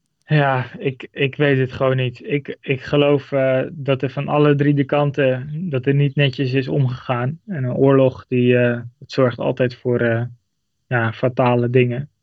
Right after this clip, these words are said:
Eh, het is gewoon jammer dat twee, ja, twee broedervolken zo met elkaar omgaan.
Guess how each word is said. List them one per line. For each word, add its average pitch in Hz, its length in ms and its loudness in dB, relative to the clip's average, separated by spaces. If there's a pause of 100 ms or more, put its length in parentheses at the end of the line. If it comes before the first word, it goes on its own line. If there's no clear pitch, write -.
(760)
Eh, 120 240 -2
het 131 180 4
is 165 120 4
gewoon 175 200 2
jammer 165 300 2
dat 135 180 0
twee, 143 360 0
ja, 127 240 0
twee 143 240 2
broedervolken 143 840 4
zo 139 180 2
met 131 180 -4
elkaar 127 300 -4
omgaan. 131 600 -6